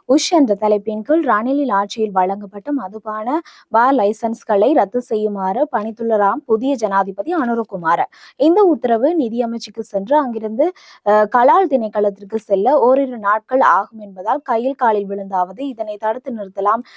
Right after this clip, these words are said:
என்பது பற்றி அந்த லைசன்ஸ்களை வாங்கி கொடுத்து பணம் பெற்ற முன்னாள் எம் பிக்கள் யோசித்து வருகின்றராம். எப்படியாயினும் புதிய ஜனாதிபதியை நெருங்க முடியாது என்பதால் அவர்களு-, அவர்கள் தடுமாற்றம் கொள்வதாகவும்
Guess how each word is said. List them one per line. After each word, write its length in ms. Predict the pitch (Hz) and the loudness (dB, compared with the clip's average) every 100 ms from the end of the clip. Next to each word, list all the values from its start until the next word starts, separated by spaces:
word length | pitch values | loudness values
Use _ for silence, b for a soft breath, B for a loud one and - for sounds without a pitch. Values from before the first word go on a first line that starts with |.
| B B | B B
என்பது 380 | 226 269 294 247 | 0 2 2 2
பற்றி 340 | 208 202 285 | 0 0 0
அந்த 260 | 226 220 208 | 0 0 2
லைசன்ஸ்களை 680 | 202 240 262 254 - 214 202 | 2 0 -4 -4 0 0 2
வாங்கி 340 | 196 220 247 | 0 -2 -6
கொடுத்து 380 | 226 202 202 269 | -4 -4 -4 -2
பணம் 320 | 233 226 247 | -2 -2 -6
பெற்ற 340 | 226 202 214 - _ b b | -8 -6 -8 -8 _ b b
முன்னாள் 400 | 214 247 262 240 | -2 2 2 2
எம் 240 | - 214 226 | 0 -2 -2
பிக்கள் 340 | 240 233 294 | 0 0 2
யோசித்து 460 | 233 254 294 294 196 | 4 2 2 -2 0
வருகின்றராம். 680 | 180 208 196 190 196 233 - B B | 0 0 -2 -2 2 0 -2 B B
எப்படியாயினும் 760 | 240 262 370 359 285 247 285 330 | 0 2 4 4 4 2 0 -2
புதிய 220 | 262 247 | -4 -2
ஜனாதிபதியை 720 | 226 220 220 226 208 196 262 359 b b 208 | 0 0 -2 -2 -8 -4 -4 -4 b b -4
நெருங்க 400 | 226 254 349 381 | 2 4 2 0
முடியாது 460 | 294 226 214 214 208 | 0 0 2 2 2
என்பதால் 420 | 202 185 185 262 - | -4 -4 0 0 2
அவர்களு-, 460 | 226 240 240 240 220 - | 0 0 -4 -6 -8 -4
அவர்கள் 400 | 226 269 277 269 | -2 0 -2 -2
தடுமாற்றம் 680 | 233 233 277 294 285 269 254 | -2 -2 -2 -4 -4 -8 -4
கொள்வதாகவும் 760 | 240 233 202 202 185 196 330 | -4 -4 -4 -6 -8 -8 -8